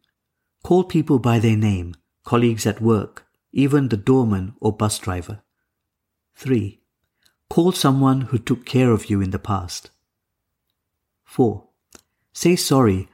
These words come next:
for falling out of touch. Five, hold a door or lift door open. Six, help someone elderly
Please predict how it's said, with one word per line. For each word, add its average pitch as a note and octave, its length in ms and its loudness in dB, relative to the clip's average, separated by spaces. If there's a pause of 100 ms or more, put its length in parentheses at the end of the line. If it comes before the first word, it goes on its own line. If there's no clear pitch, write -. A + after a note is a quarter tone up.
for - 160 -2
falling A2 460 2
out G2+ 160 0
of G2 180 -4
touch. - 480 -14 (1080)
Five, G#2 560 -6 (640)
hold D#3+ 300 2
a C#3+ 100 2
door G#2 480 0
or A2 120 -2
lift A2+ 300 0
door G2 260 2
open. G2 360 -6 (800)
Six, - 580 -6 (880)
help F3+ 260 0
someone C#3 420 2
elderly A2+ 580 2